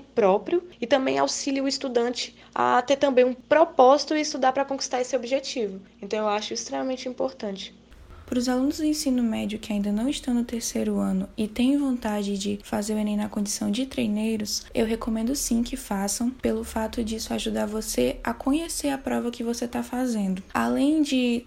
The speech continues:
Speaker 2: ser treineiro por um ou dois anos, é muito importante que sejam resolvidos os enems passados. Você tendo consciência do que a prova cobra e a forma que ela é construída, ajuda você a se sair melhor nos anos futuros.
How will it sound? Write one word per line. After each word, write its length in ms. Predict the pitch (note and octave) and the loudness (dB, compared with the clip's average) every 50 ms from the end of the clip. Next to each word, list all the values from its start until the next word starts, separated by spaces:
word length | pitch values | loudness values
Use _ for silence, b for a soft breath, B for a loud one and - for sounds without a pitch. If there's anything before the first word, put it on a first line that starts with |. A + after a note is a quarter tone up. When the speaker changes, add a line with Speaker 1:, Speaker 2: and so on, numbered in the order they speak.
| - | -8
Speaker 2:
ser 280 | - - - - A#3+ A3+ | -10 -8 0 0 0 0
treineiro 400 | - A#3 A3 A3 A3 A3 G#3+ G#3 | 0 -2 0 0 0 0 -2 -2
por 240 | G#3 - A3 G#3+ A3 | -4 -2 -2 0 2
um 200 | A#3 B3+ C4 C4 C4 | 2 2 2 0 0
ou 180 | - A3+ G#3 G#3 | 0 0 0 2
dois 380 | G3 G#3 G3+ G3+ G3 G3 G#3+ | 0 0 0 0 0 -2 -2
anos, 480 | A3 A#3 A#3+ A#3 A3 G#3 G#3 - - - | 0 2 2 2 2 2 0 -4 -6 -2
é 80 | - G#3+ | 0 0
muito 240 | G#3+ A3+ B3 B3 D4 | 2 2 0 0 0
importante 680 | C#4+ - B3+ A#3+ A#3+ - - A#3+ A#3 B3 A#3+ A#3+ - | -2 -2 -2 -4 -4 -4 -2 0 2 2 2 0 -2
que 120 | - C4 A#3+ | -4 -4 -4
sejam 360 | - - B3 B3+ B3+ C#4+ C#4+ | -2 0 0 0 2 2 2
resolvidos 680 | C#4 C4 A#3+ A3 G#3+ G#3 G3+ A3 A3+ A3 G#3+ A3 - - | 2 2 0 0 -2 -2 0 -2 -2 -2 -4 -8 -8 -2
os 180 | - A3+ G#3 A3 | -2 -2 0 0
enems 300 | A3 A3 A3 A#3 A3+ - | 0 0 0 0 -2 -2
passados. 800 | - A#3+ C4+ D4+ - - - G3+ G3+ G3+ F#3 F#3+ F#3+ - - - - - | -2 -4 -2 -2 -2 -4 -2 -2 -2 -2 -2 -4 -4 -6 -10 -14 -12 -6
Você 300 | G#3+ A3+ A#3+ A#3+ - D4+ | -2 -2 -2 0 0 -2
tendo 460 | D4+ - E4 D#4 D4+ C#4 B3+ B3 B3 - | 0 0 0 0 2 2 2 0 -2 -4
consciência 640 | - B3 A#3+ A#3+ - - A#3+ A3 A3 G#3+ G#3+ - G#3+ | 0 0 0 0 0 -2 0 0 0 0 -2 -2 -2
do 160 | G3+ A3 A3 | -2 -2 -4
que 140 | - - C4 | 0 0 -2
a 80 | C4+ | 0
prova 340 | C4+ C4+ B3+ A#3+ A3+ A3 G#3+ | 0 2 0 0 0 -2 -6
cobra 540 | - - - G#3 G#3 G3+ F#3+ F#3+ F#3+ G3 - - - | -8 -4 0 2 2 2 2 0 -2 -4 -6 -4 -2
e 140 | G#3+ G#3 G#3+ | -2 0 0
a 60 | G#3 | -2
forma 360 | - - A#3 A3+ A3+ B3 C4 | -4 -2 0 2 4 2 2
que 140 | C4 - A#3+ | 2 -2 -4
ela 160 | A3 A3 G#3+ | -2 -2 -4
é 20 | |
construída, 880 | G#3+ - - B3 C4 C4+ C4+ - - - A3 A3 A3+ A3+ A3+ G3+ G3+ G3+ G#3 - | -4 -2 0 2 2 2 0 -2 -2 0 0 2 2 2 2 2 0 -4 -4 -6
ajuda 420 | G#3+ G#3 G#3 G3+ G#3+ G3+ G#3+ G#3+ | -4 -4 -2 -2 -2 -2 -2 -2
você 520 | G#3 G#3 G#3+ G#3+ - - - A#3 A#3 A#3+ - | -2 -2 -2 -2 -2 0 0 0 0 0 0
a 120 | - G#3+ | -2 -4
se 140 | - - A3+ | -2 -2 -2
sair 280 | - - B3 A#3+ B3 B3+ | -2 0 0 2 2 2
melhor 360 | B3 B3 A#3 A3+ A3+ A#3 A#3+ | 2 2 2 2 2 2 2
nos 220 | A#3 A#3+ A3+ A#3 | 2 2 2 0
anos 220 | A3+ A3+ A3+ - - | 0 0 0 -2 -2
futuros. 680 | - C#4 C#4 - - B3 A3 G#3+ - G#2+ - - - | -2 -4 -4 -4 -2 0 0 0 0 -2 -6 -8 -10